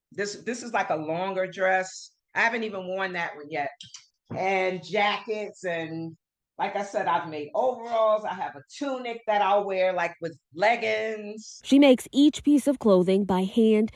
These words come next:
Speaker 2: and you can't get it at any store.
Speaker 1: Just to have something different, but that's also expresses my feminine side of being a Ravens fanatic.
Speaker 2: Her latest creation, a crocheted Lamar Jackson jersey sweater. It's going viral.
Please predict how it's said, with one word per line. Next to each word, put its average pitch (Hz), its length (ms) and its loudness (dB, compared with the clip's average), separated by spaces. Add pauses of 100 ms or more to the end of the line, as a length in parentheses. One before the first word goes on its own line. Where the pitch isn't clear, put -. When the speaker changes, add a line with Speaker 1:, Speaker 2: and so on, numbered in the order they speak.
(220)
Speaker 2:
and 185 160 0
you 196 100 4
can't 277 360 4
get 269 200 8
it 277 140 8
at 196 160 2
any 196 240 2
store. 165 480 2 (320)
Speaker 1:
Just 277 180 -8
to 277 80 -2
have 233 220 -2
something 226 480 -6
different, 247 480 -2 (440)
but 208 160 0
that's 202 200 0 (100)
also 202 460 -6
expresses 190 1160 -10 (240)
my 160 300 -6 (340)
feminine 202 640 -6 (140)
side 170 340 -4
of 160 140 -10
being 165 180 -8
a 175 80 -8
Ravens 233 380 -6
fanatic. 139 300 -14 (140)
Speaker 2:
Her 247 140 8
latest 240 440 6
creation, 180 600 4
a 202 140 2
crocheted 294 720 2
Lamar 233 460 4
Jackson 208 640 0
jersey 185 400 -2
sweater. 190 540 -2 (100)
It's 208 160 4
going 247 320 8
viral. 202 580 6